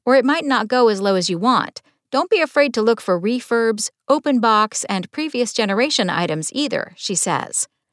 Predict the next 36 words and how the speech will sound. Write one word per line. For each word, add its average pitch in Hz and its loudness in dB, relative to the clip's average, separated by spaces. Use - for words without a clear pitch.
Laptops 311 0
and 202 0
tablets 190 0
make 240 -4
up 233 -2
the 202 2
biggest 277 -4
share 202 0
of 170 -4
Black 196 0
Friday 190 2
and 170 -6
Cyber 202 0
Monday 180 0
deals 180 0
on 202 0
electronics, 190 0
with 247 2
discounts 214 -2
up - -2
to 196 -4
forty 302 0
percent 226 -2
off, 202 0
says 277 2
Liam 277 0
Mills, - -2
product 196 0
expert 175 -4
and 170 -4
C 208 0
E 196 4
O 170 2
of 208 0
Value 240 2
Hunter. 175 -4